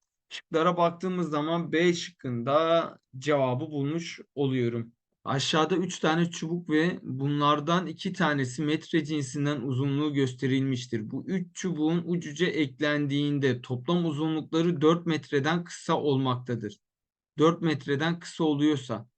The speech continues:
e, C çubuğunun metre cinsinden uzunluğu aşağıdakilerden hangisi olabilir diyor.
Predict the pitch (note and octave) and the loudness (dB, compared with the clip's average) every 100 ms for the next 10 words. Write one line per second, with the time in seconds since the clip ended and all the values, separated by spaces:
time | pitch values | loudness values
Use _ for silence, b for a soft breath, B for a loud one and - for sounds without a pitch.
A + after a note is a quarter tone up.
0 | _ _ _ _ - C3 B2+ B2 D#3 F3+ | _ _ _ _ -2 2 2 4 6 6
1 | F3+ - E3 D#3 D#3+ D#3+ F3 F3+ D#3 D#3+ | 4 -6 -6 0 0 2 2 2 2 0
2 | F3+ F3 E3 D3 B2+ C#3+ C3+ A#2 C#3 D3 | 2 0 2 -4 -4 -4 -2 -2 -4 -2
3 | D3 C#3+ C3+ C#3 - E3 D#3+ E3 E3 D#3+ | -2 0 0 -2 -2 0 0 -2 0 0
4 | D3+ D#3 D3+ F3 F3 D3 - F3+ D3+ D3 | 0 -2 0 2 2 -2 -4 -2 2 2
5 | C#3+ C3+ C3+ A2+ G#2+ | 2 0 0 -2 -6